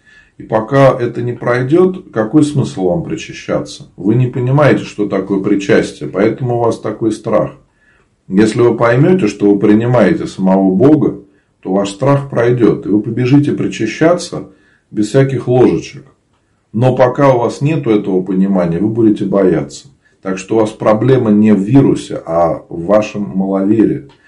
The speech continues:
И с этим надо серьезно работать, нужно исповедоваться в этом, покаяться и молиться, чтобы Господь укрепил вашу веру. И когда ваша вера укрепится, то вы спокойно сможете причащаться.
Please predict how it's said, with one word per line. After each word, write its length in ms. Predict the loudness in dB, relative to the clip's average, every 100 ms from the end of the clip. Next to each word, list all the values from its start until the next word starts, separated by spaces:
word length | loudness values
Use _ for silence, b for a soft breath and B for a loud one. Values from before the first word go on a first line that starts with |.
| b b _
И 60 | -6
с 120 | 2
этим 300 | 2 4 2
надо 240 | 4 2
серьезно 580 | 0 0 4 4 4 0
работать, 500 | 0 2 2 2 0
нужно 340 | 0 -2 0 -2
исповедоваться 840 | 0 2 4 4 4 0 -2 2
в 60 |
этом, 340 | 2 2 -6 -2
покаяться 640 | -4 -2 0 2 2 0
и 60 | -2
молиться, 500 | 2 2 2 0 -6
чтобы 300 | -10 -8 -4
Господь 500 | 0 -2 0 -2 0
укрепил 480 | -2 -4 -6 -4 -2
вашу 340 | -2 -4 -10
веру. 340 | -8 -8 -10 _ b b b
И 40 | b
когда 280 | -4 2 4
ваша 280 | 2 2 2
вера 240 | 4 4
укрепится, 800 | 2 0 -4 -4 -6 -6 -12 -14 b b b
то 80 | -4
вы 100 | -4
спокойно 540 | -2 -4 0 0 0
сможете 440 | -2 -2 -2 -4 -12
причащаться. 800 | -16 -14 -16 -14 -12 -12 -14